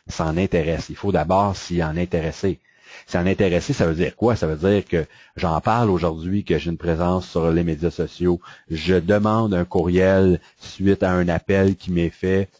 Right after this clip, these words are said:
pendant que je suis dans la voiture. Euh, je fais un suivi de mes statistiques web.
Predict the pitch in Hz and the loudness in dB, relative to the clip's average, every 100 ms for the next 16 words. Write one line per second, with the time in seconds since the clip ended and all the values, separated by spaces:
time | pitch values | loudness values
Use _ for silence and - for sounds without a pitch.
0 | _ 85 85 87 - 90 85 85 - 95 | _ -4 -2 -4 -4 -2 0 -2 -2 -2
1 | 92 95 87 _ _ _ _ _ _ _ | 0 -2 -8 _ _ _ _ _ _ _
2 | - 95 90 95 - - _ - 92 87 | -12 -2 0 0 -4 -20 _ -8 -6 0
3 | 107 113 120 - - 110 95 - 95 92 | 4 4 2 -2 -2 -2 -2 -4 -8 -4
4 | 104 98 90 85 - 87 - - 92 87 | 0 2 2 -2 -2 -2 -4 -6 -6 -4
5 | 87 87 87 | 0 2 2